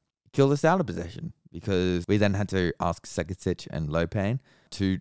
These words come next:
drop deep and help defend because the six, who I believe was Donnell, couldn't really move quick enough to cover the quick Uzbek dynamic midfielders and ended up overrunning us.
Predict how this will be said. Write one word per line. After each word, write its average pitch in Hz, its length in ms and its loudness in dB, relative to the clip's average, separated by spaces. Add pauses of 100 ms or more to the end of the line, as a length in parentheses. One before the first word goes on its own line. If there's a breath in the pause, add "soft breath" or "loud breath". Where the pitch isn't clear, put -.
(100)
drop - 220 0
deep 190 280 -4 (540)
and 85 380 -2
help 104 240 -4
defend - 420 -6 (140)
because 78 560 -6 (1300)
the 90 680 0
six, - 340 -4
who 101 140 2
I 90 80 4
believe 92 300 0
was 85 160 -8
Donnell, 87 380 -2 (320)
couldn't 101 300 -4 (180)
really 98 180 0
move 92 280 0
quick 92 220 -2
enough 90 340 0
to 85 120 -6
cover 82 640 -2
the 80 280 0 (280)
quick - 280 -2
Uzbek 85 540 -4 (600)
dynamic 82 520 -2
midfielders 80 680 -2 (560)
and 87 360 -2 (1300)
ended 98 220 -2
up 98 180 0
overrunning 98 500 0
us. - 300 -4